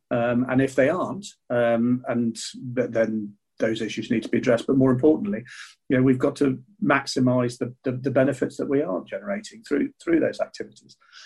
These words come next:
Um, and the, the debate in farming, which, you know, we know is hugely challenging, it's come through Brexit and the rest of it, but it's, it is the right debate to be having.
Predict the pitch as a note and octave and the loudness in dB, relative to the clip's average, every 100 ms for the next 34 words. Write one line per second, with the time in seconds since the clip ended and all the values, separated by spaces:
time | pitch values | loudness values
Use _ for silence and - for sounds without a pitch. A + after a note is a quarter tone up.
0 | - - A2+ A2 A#2 B2+ A#2 A#2+ A#2+ A#2 | -10 -2 0 0 0 0 2 2 2 0
1 | B2 C#3 C3 B2+ B2 A2 A#2+ A#2 A#2 A#2 | 0 4 4 4 0 0 2 4 2 0
2 | A2+ - - - - - - B2 A#2+ - | -4 -10 -20 -20 -20 -18 -10 -8 -8 -12
3 | - - C#3+ A#2+ B2+ G#2+ - - D3+ C#3 | -10 -6 -2 2 4 2 -2 2 4 4
4 | A#2+ G2+ A#2 A2 G#2 G#2+ - - A2 G#2 | 0 -6 -6 -6 -6 -8 -6 -4 -4 -4
5 | A#2 A2 - - G2+ - - - B2+ A#2+ | -2 -2 -2 -2 -2 -2 -6 -2 -2 -2
6 | - - - C3 B2+ B2+ D#3+ C3+ C#3+ B2+ | -4 -6 0 2 2 0 0 2 0 2
7 | B2 B2+ C3 B2+ B2 B2+ B2+ - A2+ C#3+ | 2 2 2 0 0 0 0 -6 -6 -8
8 | - | -10